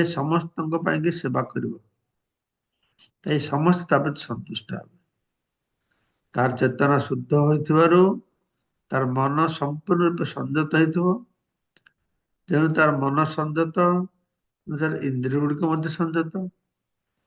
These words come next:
ଚେତନା ସଂଯତ ହେଲେ ମନ ସଂଯତ ହବ, ମନ ସଂଯତ ହେଲେ ଇନ୍ଦ୍ରିୟ ସଂଯତ ହବ। ହଁ। ତାର ମନ ସବୁ ସମୟରେ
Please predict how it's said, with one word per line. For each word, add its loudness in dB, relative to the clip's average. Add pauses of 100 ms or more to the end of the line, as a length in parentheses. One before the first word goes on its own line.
(340)
ଚେତନା 0
ସଂଯତ 0
ହେଲେ 2
ମନ -2
ସଂଯତ -2
ହବ, 4
ମନ -4
ସଂଯତ -6
ହେଲେ 4
ଇନ୍ଦ୍ରିୟ -4
ସଂଯତ 0
ହବ। 2 (1000)
ହଁ। 0 (880)
ତାର 2
ମନ 4
ସବୁ 2
ସମୟରେ 2